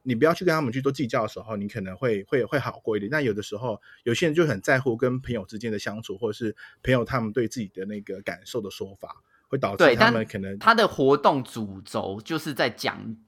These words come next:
Speaker 2: 就是在讲说，“你他妈，你们这些人不要再笑别人了，好不好？”所以他本来就不是，他，他本来是，你，你，你确实是可以说，“哦，你就是不要计较，你就是不要想那么多。”没错啊。
Speaker 1: 对。
Speaker 2: 但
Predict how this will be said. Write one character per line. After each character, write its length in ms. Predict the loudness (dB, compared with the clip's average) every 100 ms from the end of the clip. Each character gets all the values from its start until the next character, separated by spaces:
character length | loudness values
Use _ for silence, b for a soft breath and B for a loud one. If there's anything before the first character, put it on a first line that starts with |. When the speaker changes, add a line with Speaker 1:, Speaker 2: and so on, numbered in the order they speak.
| _
Speaker 2:
就 120 | -6
是 60 | 0
在 100 | 2
讲 260 | 4 2
说 200 | 2 0 0
，“你 80 | 2
他 160 | 6
妈， 140 | 8 6
你 80 |
们 140 | 4 0
这 140 | 0
些 140 | 2 2
人 160 | 2
不 220 | 0 0
要 120 | 4 4
再 120 | 2
笑 240 | 2 0
别 180 | 0 -8
人 100 | -8
了， 80 | -10
好 80 | -12
不 120 | -14
好？” 180 | -16 _ _ _ _
所 100 | 0
以 40 | 6
他 100 | 6
本 180 | 6 2
来 100 | 0
就 140 | -2
不 120 | -2
是， 140 | -4 -4 B B
他， 100 | 2
他 120 | 4
本 160 | 6 8
来 100 | 6
是， 120 | 2
你， 160 | 0 0 0
你， 400 | 2 2 -2 -12 -4
你 140 | 0
确 200 | 6 6
实 200 | 4 -2
是 120 | -2
可 120 | 2
以 100 | 2
说 240 | 4 4 4 4
，“哦， 60 |
你 100 | 2
就 80 | -2
是 80 | -2
不 60 |
要 100 | -2
计 180 | -2 -4
较， 280 | -4 -2 -2
你 100 | -2
就 80 | -2
是 60 |
不 60 | 0
要 100 | 0
想 160 | -2 -8
那 80 | -8
么 80 | -8
多。” 220 | -12 -10 -10
没 100 | -8
错 220 | -4 -4
啊。 100 | -2 4
Speaker 1:
对。 140 | 6
Speaker 2:
但 180 | 6